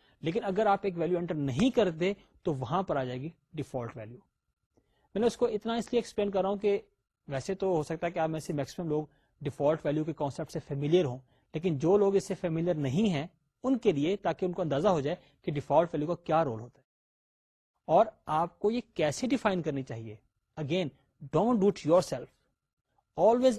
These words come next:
ask the users of the system، جن کے لیے آپ سسٹم بنا رہے ہیں، ان سے پوچھیں کہ سیلری فرض کریں،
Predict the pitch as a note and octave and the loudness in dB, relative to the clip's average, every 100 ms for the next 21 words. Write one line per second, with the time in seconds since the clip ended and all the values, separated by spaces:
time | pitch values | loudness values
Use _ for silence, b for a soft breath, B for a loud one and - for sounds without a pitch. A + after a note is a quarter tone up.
0 | - D3 C#3 - _ _ _ D#3 B2+ D3+ | 0 0 0 -4 _ _ _ -2 0 2
1 | F3+ G3 F3 C#3+ D3 - - - A2+ - | 6 6 6 0 -6 -10 -12 -14 -16 -18
2 | _ _ _ _ - G3 F3+ F3+ - D#3+ | _ _ _ _ 0 2 4 2 2 -2
3 | E3+ B2+ A#2+ C3+ B2+ G#2+ _ _ G3+ G3+ | -2 -2 0 0 -2 -6 _ _ -2 2
4 | D4 G#3+ D3+ B2+ G#2+ _ _ _ _ - | 2 2 0 -4 -14 _ _ _ _ -6
5 | - - G3+ C4 - D3 - A#2+ | 0 2 2 2 -2 -4 -6 -8